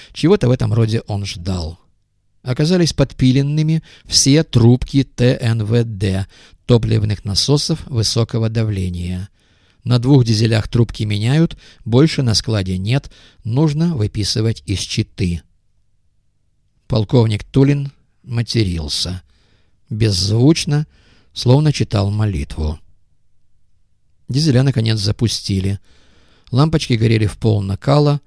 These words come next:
электрокраны и подъёмники на эстакаде не работали, мощности станции не хватало. Когда восстановят лэп, никто не знал. О разгрузке состава и погрузке мрии вручную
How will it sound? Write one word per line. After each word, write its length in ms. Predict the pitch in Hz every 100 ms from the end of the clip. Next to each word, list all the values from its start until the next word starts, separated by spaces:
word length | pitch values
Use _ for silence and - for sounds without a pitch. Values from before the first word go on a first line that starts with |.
| _ _ _ -
электрокраны 840 | 117 110 - 113 - 120 117 113
и 100 | 113
подъёмники 640 | 107 107 107 107 104 98 101
на 180 | 101
эстакаде 720 | 95 - 104 139 143 143 139 110
не 240 | 113 123
работали, 720 | 120 110 92 87 101 92 87 - - - - -
мощности 480 | 113 - 98 -
станции 720 | 98 - 123 131 - 127 127 120
не 180 | 110 101
хватало. 720 | - 110 - 80 73 78 90 _ _ _ _ _ _ _ _ _ -
Когда 360 | 117 113 113
восстановят 600 | 107 - 110 107 95 95
лэп, 300 | 107 131 - - - - _ _
никто 380 | 117 135 - 113
не 160 | 107 107
знал. 500 | 90 92 85 82 - _ _ _ _ _ _ _
О 240 | - 117 110
разгрузке 560 | 117 107 117 107 -
состава 480 | 101 107 - 110 104
и 160 | 107 107
погрузке 480 | 107 110 107 - 104
мрии 320 | 107 107 98
вручную 720 | 95 98 - 123 147 151